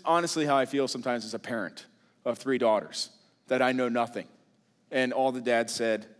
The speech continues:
"Amen." It has, though, recently been pointed out that the saddest aspect of life right now is that science gathers knowledge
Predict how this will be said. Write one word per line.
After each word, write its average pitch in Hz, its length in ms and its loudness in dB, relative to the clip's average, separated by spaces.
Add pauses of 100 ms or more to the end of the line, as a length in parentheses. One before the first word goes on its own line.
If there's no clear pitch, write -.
(120)
"Amen." 110 460 -4 (2000)
It 156 140 2
has, 180 240 2
though, 156 160 6
recently 151 540 2
been 120 160 -2
pointed 117 400 -2
out 117 340 2
that 120 160 -6
the 131 100 -4
saddest 180 760 2
aspect 143 640 -2
of 107 160 -8
life 131 400 0
right 117 260 0
now 113 540 0 (720)
is 147 180 0
that 143 220 2
science 180 600 2 (140)
gathers 156 540 2
knowledge 139 720 -2